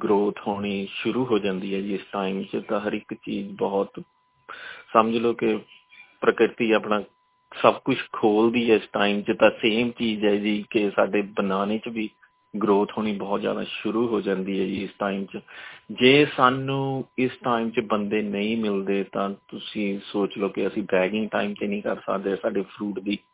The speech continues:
ਕੁਆਲਿਟੀ ਖਰਾਬ ਹੋ ਸਕਦੀ ਹੈ। ਜੇ ਸਾਡੇ ਬੰਦੇ ਪੂਰੇ ਨਹੀਂ ਤਾਂ ਉਹ ਪੈਕਿੰਗ ਕਰਾਉਣਗੇ ਤਾਂ ਸਾਡਾ ਬੈਲ ਇੰਜੈਕਟਿੰਗ ਜਿਹੜਾ ਕਿ ਸਾਡਾ ਰੂਟੀਨ ਦਾ ਕੰਮ ਹੈ ਵੀਕ ਦਾ, ਉਹ ਪਿੱਛੇ ਹੋ ਜਾਊਗਾ। ਤਾਂ near about ਅਸੀਂ, ਕਿਉਂਕਿ ਹੁਣ ਅਸੀਂ ਆਪਣੇ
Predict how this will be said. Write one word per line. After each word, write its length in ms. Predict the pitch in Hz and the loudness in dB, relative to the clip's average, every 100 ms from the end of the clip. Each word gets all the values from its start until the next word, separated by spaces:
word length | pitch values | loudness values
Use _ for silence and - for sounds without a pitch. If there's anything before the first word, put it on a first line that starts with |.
| _ _ - | _ _ 4
ਕੁਆਲਿਟੀ 420 | 101 98 98 117 | 8 8 6 0
ਖਰਾਬ 360 | 113 104 104 | 2 2 2
ਹੋ 100 | 104 | 0
ਸਕਦੀ 520 | 95 104 101 101 101 101 | -2 0 0 -2 -2 0
ਹੈ। 120 | 98 | 0
ਜੇ 180 | 104 98 | -4 -4
ਸਾਡੇ 300 | 98 98 98 _ - - - - | -2 -2 -6 _ -20 -20 -20 -2
ਬੰਦੇ 280 | 107 104 110 | 0 2 2
ਪੂਰੇ 300 | 101 104 113 | 2 0 0
ਨਹੀਂ 140 | 113 | 0
ਤਾਂ 120 | 107 104 | -2 -4
ਉਹ 180 | 101 - | -6 -4
ਪੈਕਿੰਗ 420 | 95 95 120 113 | -2 -2 -2 -2
ਕਰਾਉਣਗੇ 500 | 113 104 104 110 107 | 0 0 0 -2 -2
ਤਾਂ 140 | 107 - | -4 -4
ਸਾਡਾ 220 | 107 98 | -2 0
ਬੈਲ 320 | 92 92 95 | 0 -2 -2
ਇੰਜੈਕਟਿੰਗ 580 | 107 107 107 - 104 98 | -2 -2 -4 -6 -8 -6
ਜਿਹੜਾ 220 | 104 101 | -4 -4
ਕਿ 140 | 98 107 | -4 -4
ਸਾਡਾ 260 | 101 95 98 | -4 -2 -2
ਰੂਟੀਨ 420 | 95 92 98 98 | -2 -6 -6 -4
ਦਾ 120 | 101 | -4
ਕੰਮ 280 | 95 95 98 | -2 -4 -2
ਹੈ 80 | 95 | -4
ਵੀਕ 280 | 95 92 92 | -4 -6 -2
ਦਾ, 120 | 95 | -2
ਉਹ 200 | 95 113 | -2 -4
ਪਿੱਛੇ 280 | - - 101 | -8 -6 -2
ਹੋ 160 | 98 101 | -2 -2
ਜਾਊਗਾ। 360 | 101 101 101 - _ - - _ - | -4 -4 -6 -8 _ -20 -20 _ 0
ਤਾਂ 100 | 127 | 2
near 360 | 131 147 156 | 2 2 2
about 520 | 147 147 139 - - 131 | 4 4 2 -2 0 -2
ਅਸੀਂ, 260 | 143 131 | -2 -6
ਕਿਉਂਕਿ 320 | 123 127 131 | -4 -4 -2
ਹੁਣ 220 | 131 127 123 | -2 -2 -2
ਅਸੀਂ 160 | 127 | -2
ਆਪਣੇ 200 | 120 120 | -2 -4